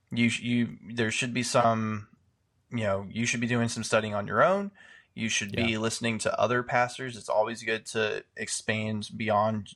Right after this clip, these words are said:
Speaker 1: the scope of just the pulpit that you sit in front of on a Sunday
Speaker 2: Mm-hmm.
Speaker 1: morning, you know? Um, a-, and I think we as believers need to get out of our bubbles where, like,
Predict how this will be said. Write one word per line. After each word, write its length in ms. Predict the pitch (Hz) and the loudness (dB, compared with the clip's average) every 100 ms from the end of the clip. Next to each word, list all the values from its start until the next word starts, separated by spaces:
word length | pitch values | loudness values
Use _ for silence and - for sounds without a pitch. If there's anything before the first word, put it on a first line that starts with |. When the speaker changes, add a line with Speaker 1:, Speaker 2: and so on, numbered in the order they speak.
| - | -6
Speaker 1:
the 120 | 107 | -4
scope 420 | - 110 113 - | 0 2 2 0
of 180 | 104 101 | -4 -2
just 280 | 110 98 - | -4 -4 -6
the 80 | - _ _ _ _ _ _ _ _ _ _ _ | -10 _ _ _ _ _ _ _ _ _ _ _
pulpit 400 | - 110 117 107 | 2 2 2 -2
that 100 | - | -4
you 200 | 101 107 | -6 -6
sit 300 | 110 - 127 - - | -4 -4 -4 -6 -6
in 160 | 123 | -4
front 240 | 117 120 131 | 0 2 2
of 240 | 151 - _ - | 0 -4 _ -4
on 160 | - 123 | 2 4
a 60 | 120 | 4
Sunday 240 | 127 127 | 0 0
Speaker 2:
Mm-hmm. 80 | 131 | 0
Speaker 1:
morning, 300 | 131 143 156 - | -2 -2 -6 -6
you 140 | 127 | 2
know? 200 | 127 139 - - - | 2 2 -4 -16 0
Um, 460 | 113 107 101 110 - _ _ _ | 2 2 -2 -8 -14 _ _ _
a-, 20 | 139 127 131 | -2 2 2
and 100 | 120 | 2
I 80 | 117 | 2
think 580 | 135 135 127 - - - _ _ _ _ | 0 -4 -6 -12 -18 -20 _ _ _ _
we 520 | 117 113 127 135 135 131 | -8 -4 0 0 0 4
as 280 | 117 113 | 4 2
believers 680 | 113 107 117 120 113 107 - | -2 -2 -2 0 0 0 -2
need 160 | 120 110 | -6 -4
to 80 | |
get 140 | 110 107 | 0 2
out 180 | 107 110 | 4 4
of 100 | 104 | 4
our 140 | 98 | 2
bubbles 420 | 98 107 104 104 | 2 2 0 -4
where, 160 | 104 104 | -4 0
like, 360 | 95 - - | 0 -2 -8